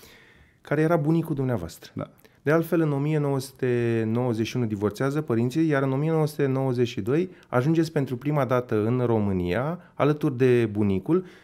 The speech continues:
Speaker 1: bunicul care se întorsese
Speaker 2: Mhm.
Speaker 1: după aproape cinci decenii.
Speaker 2: Da, da, da.
Speaker 1: În o mie nouă sute patruzeci și opt, uh,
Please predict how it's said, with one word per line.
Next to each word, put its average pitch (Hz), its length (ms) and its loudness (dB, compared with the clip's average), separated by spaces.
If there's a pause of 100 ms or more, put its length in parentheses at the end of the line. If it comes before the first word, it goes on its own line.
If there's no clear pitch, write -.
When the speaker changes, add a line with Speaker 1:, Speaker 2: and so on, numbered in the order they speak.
(140)
Speaker 1:
bunicul 175 600 2 (100)
care 147 200 0
se 143 360 0 (420)
întorsese 135 1300 0
Speaker 2:
Mhm. 98 360 -6 (260)
Speaker 1:
după 143 1000 2 (760)
aproape 165 400 0
cinci 156 380 -2
decenii. 110 500 -4 (180)
Speaker 2:
Da, 104 200 -12 (120)
da, 104 120 -10 (160)
da. 101 140 -12 (140)
Speaker 1:
În 127 120 -2
o 135 40 0
mie 147 180 0
nouă 143 140 0
sute 127 140 -4
patruzeci 113 520 0
și - 160 -6
opt, 113 500 0 (360)
uh, 98 180 -8